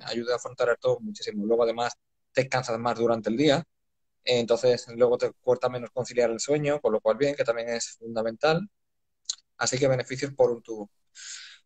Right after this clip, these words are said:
A ver, primera pregunta, buenas. ¿Hasta cuándo subirían las grasas en una normocalórica? Uno coma cinco, si no te apetece, ah, se pierde.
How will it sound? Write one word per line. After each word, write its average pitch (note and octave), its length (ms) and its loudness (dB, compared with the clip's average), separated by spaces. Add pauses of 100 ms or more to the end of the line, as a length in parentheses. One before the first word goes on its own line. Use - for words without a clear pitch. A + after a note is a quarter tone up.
(220)
A C#3 100 6
ver, C#3+ 140 4
primera D3 320 2
pregunta, D#3 360 4
buenas. F#3 580 4 (220)
¿Hasta C3 280 -4
cuándo D3+ 200 0
subirían D3+ 320 4
las C#3+ 100 4
grasas C#3 320 -6
en C#3+ 100 -4
una D3 140 -6
normocalórica? A#2 760 -4 (220)
Uno C3 200 -2
coma C3+ 220 0
cinco, E3 560 -4
si - 160 -14
no B2+ 100 -8
te C#3+ 80 2
apetece, - 400 -6
ah, G#3 240 -4
se - 180 -20
pierde. A2+ 260 -2